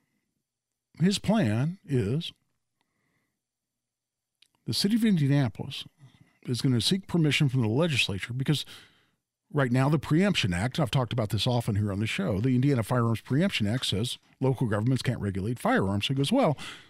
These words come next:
we should be able to regulate firearms if we want, so we're gonna go to the legislature and ask for an exemption for Marion County to be able to regulate firearms as it needs to." Okay.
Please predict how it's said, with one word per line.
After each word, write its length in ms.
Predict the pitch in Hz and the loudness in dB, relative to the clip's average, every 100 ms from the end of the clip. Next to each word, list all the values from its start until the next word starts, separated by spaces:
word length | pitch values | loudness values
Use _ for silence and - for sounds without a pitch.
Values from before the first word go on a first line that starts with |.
| - | 0
we 100 | 165 | 2
should 140 | 143 | 4
be 80 | 147 | 4
able 180 | 143 127 | 2 2
to 80 | 113 | 2
regulate 360 | 120 117 101 | 2 2 0
firearms 440 | 135 135 110 110 95 | 0 2 2 2 0
if 160 | - | -2
we 100 | 107 | -2
want, 360 | 104 165 226 165 | 0 2 2 2
so 80 | 123 | 0
we're 120 | 120 | 2
gonna 100 | 117 | 2
go 100 | 113 | 0
to 80 | 95 | 0
the 60 | |
legislature 560 | 135 196 156 175 147 143 | 0 0 2 0 2 2
and 100 | 120 | 2
ask 180 | 120 - | 2 2
for 60 | |
an 80 | 123 | 2
exemption 580 | 131 139 254 247 - 90 | 2 4 4 2 2 -2
for 140 | - | -2
Marion 320 | 95 160 190 127 | 0 2 2 4
County 300 | 143 143 117 | 2 4 2
to 80 | |
be 80 | 107 | 2
able 160 | 117 107 | 0 0
to 160 | 95 - - - - | -4 -6 -18 -14 -2
regulate 500 | 165 156 143 131 - | 2 4 4 2 0
firearms 520 | 139 135 123 127 117 | 0 2 4 2 2
as 260 | 123 117 107 | 2 2 0
it 140 | 95 | 0
needs 320 | 123 101 87 | 2 2 -2
to." 240 | - 90 - - | -4 -6 -8 -4
Okay. 500 | 139 110 - 90 | -2 -2 -2 -6